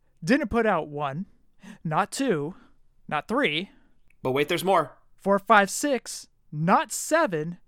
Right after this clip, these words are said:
Speaker 1: but count 'em, eight new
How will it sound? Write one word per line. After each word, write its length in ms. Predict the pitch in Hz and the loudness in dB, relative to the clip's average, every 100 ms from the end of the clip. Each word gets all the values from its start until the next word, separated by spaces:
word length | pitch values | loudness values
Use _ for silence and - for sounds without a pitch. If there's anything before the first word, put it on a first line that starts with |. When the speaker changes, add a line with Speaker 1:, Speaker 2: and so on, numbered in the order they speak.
| _ _ _ _ _ - - _ - | _ _ _ _ _ -20 -20 _ -8
Speaker 1:
but 200 | 247 - | -8 -8
count 320 | - 262 247 | -4 -2 0
'em, 200 | 277 233 - _ _ _ - | -2 -2 -8 _ _ _ -6
eight 560 | 285 - - - - - _ _ _ _ _ _ | -6 -6 -12 -12 -12 -20 _ _ _ _ _ _
new 500 | 165 175 208 156 127 | -2 2 2 2 -6